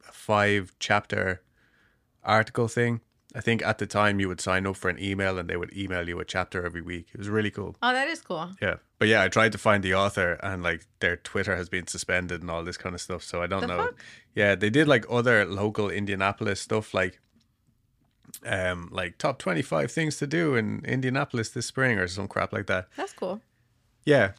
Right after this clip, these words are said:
Speaker 1: but, um, I couldn't find anything else from them. But anyway, it was a really good resource.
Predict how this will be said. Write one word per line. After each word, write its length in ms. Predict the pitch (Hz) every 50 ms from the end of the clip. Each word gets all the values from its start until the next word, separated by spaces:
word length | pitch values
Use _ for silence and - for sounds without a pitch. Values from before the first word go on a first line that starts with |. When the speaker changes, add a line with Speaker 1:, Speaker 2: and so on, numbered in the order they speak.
| _ _
Speaker 1:
but, 220 | - 107 101 98 98
um, 440 | 95 92 92 92 90 85 85 85 - _ _ _ _ _ _ _ _ _ _ _ _ _
I 120 | - 104 98
couldn't 280 | - - 110 98 98
find 260 | 92 - 92 90 87 -
anything 340 | - 95 92 92 90 92 92
else 180 | 90 87 90 -
from 200 | - 95 90 87
them. 80 | 87 - _ _ _ _ _ _
But 100 | - 120
anyway, 380 | 123 127 127 123 107 92 - - -
it 60 | -
was 160 | 104 101 95
a 60 | 104 101
really 180 | 104 107 101
good 180 | 92 98 92 87
resource. 420 | 90 90 90 90 95 90 85 -